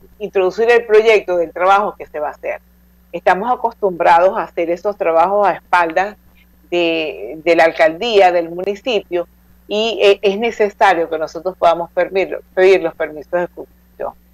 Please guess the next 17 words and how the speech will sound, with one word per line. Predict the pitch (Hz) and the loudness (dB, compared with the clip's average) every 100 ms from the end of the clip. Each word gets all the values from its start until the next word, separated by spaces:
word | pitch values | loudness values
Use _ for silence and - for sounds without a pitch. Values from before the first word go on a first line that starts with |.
| _ _ - | _ _ -2
Eso | 185 - 202 | 0 4 6
es | 202 202 - | 6 4 0
indispensable, | 220 196 185 - 156 - 208 220 214 | -8 -4 -4 -4 -8 0 2 4 4
es | 190 | 2
una | 196 185 175 | 0 -4 0
norma | 180 226 214 185 160 | 2 4 4 0 -2
que | 156 | -6
debe | 151 165 | -6 -8
ser | 165 180 175 | -2 -4 -2
cumplida, | 190 185 202 190 180 - - - - | -8 -6 0 2 2 -2 -20 -20 -4
porque | 180 175 | -2 2
además | 190 214 220 220 240 | 4 4 2 -2 -4
nosotros | 202 190 185 202 | -8 -8 -8 -8
no | 208 226 | -4 -4
conocemos | 226 202 175 - 196 190 | -2 -4 -4 -2 -2 0
algunas | 175 156 160 190 | -2 -2 -6 -2
variables, | 170 151 160 156 165 | 0 0 -2 -2 -4